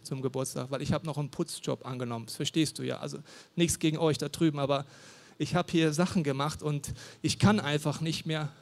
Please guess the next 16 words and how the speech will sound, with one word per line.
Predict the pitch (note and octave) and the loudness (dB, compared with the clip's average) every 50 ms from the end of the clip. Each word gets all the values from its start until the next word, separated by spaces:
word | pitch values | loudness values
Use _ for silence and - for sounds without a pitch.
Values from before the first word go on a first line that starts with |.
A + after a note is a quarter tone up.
| - _ _ _ - | -20 _ _ _ -2
kommen. | - G3+ F3+ C#3+ C3+ - - - - - - | 0 2 2 2 -2 -8 -12 -20 -10 -2 0
Ach | F3+ E3 | 2 4
so, | D#3 - A3+ A3 E3 A#2 - - - _ _ _ _ _ _ _ - - - - | 6 8 8 8 8 6 2 -8 -20 _ _ _ _ _ _ _ -10 -8 -4 2
Gott, | F3+ F3+ F3+ - - - - | 2 2 2 2 -4 -10 -4
du | - D#3 D3+ | 0 2 2
hast | F3 E3 - - - | 2 2 0 0 0
mir | D#3+ D3+ | 0 2
Gaben | D3 D#3 E3+ G#3+ A#3+ A#3+ A3+ | 2 2 2 2 4 4 4
gegeben, | F#3+ F3 D3+ E3+ E3+ E3+ E3 E3+ E3 D#3+ D#3+ D3+ - - | 4 4 4 4 4 4 6 4 2 0 -2 -4 -2 -2
die | E3 | -2
ich | D#3 - | 0 0
in | E3+ E3 | 0 2
deinem | D#3+ D3+ D3+ D3+ | 4 4 4 4
Reich | C#3+ E3 F#3 G#3 - | 4 4 4 2 2
einsetze. | E3+ E3+ D3+ E3 D#3 D3+ E3 E3 | 2 2 2 2 2 2 2 0
Ja, | E3+ D#3 D3+ | 0 0 -2